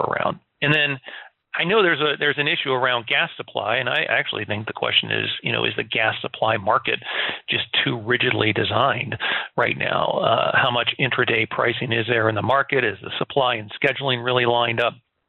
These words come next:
correctly? Uh, you know, so there's probably some dependencies there. Heck, I mean, I've read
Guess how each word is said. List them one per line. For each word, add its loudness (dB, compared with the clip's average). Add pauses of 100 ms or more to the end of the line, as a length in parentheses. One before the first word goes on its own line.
(560)
correctly? 0 (640)
Uh, 0 (1080)
you -2
know, -4 (100)
so 2
there's 2
probably 2
some -2
dependencies -2
there. 0
Heck, 0
I -2
mean, 0
I've 0
read -2